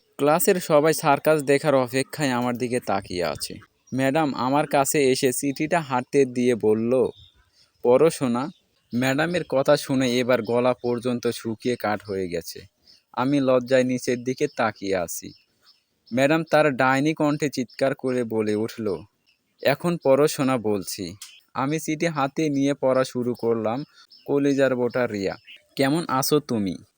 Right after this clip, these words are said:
জানি তুমি ভালো নেই। তোমার ডাইনি মা পঁয়তাল্লিশ মিনিটের ক্লাসে আমাদের যে অবস্থা করে, আল্লাহ জানে সারাদিন তোমার ওপর এই ডাইনিটা কত নির্যাতন চালায়।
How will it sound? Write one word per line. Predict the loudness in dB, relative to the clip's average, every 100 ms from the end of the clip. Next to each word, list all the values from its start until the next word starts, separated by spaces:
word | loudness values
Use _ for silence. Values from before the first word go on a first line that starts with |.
| -6
জানি | 2 2 2
তুমি | 0 -2
ভালো | -4 -2 2 2
নেই। | 2 0 -4 _ _ _
তোমার | -8 -2 -2 2
ডাইনি | 2 2 2
মা | 0 0
পঁয়তাল্লিশ | -2 -4 -4 -4 -2
মিনিটের | -2 0 0 0 -2
ক্লাসে | 0 2 2 0 0 -2
আমাদের | -4 0 0 2 2 2
যে | 0 4
অবস্থা | 4 2 -2 -2 -2
করে, | -2 0 -2 -6 _ _ -2
আল্লাহ | 0 4 4
জানে | 4 2 0
সারাদিন | 0 2 4 4 0
তোমার | -2 -2 0 0
ওপর | 0 0 -2
এই | 0 -2 0
ডাইনিটা | 0 0 -2 -4 -4
কত | -4 -4
নির্যাতন | -2 -2 -2 -2 -2 -8
চালায়। | -6 -6 -6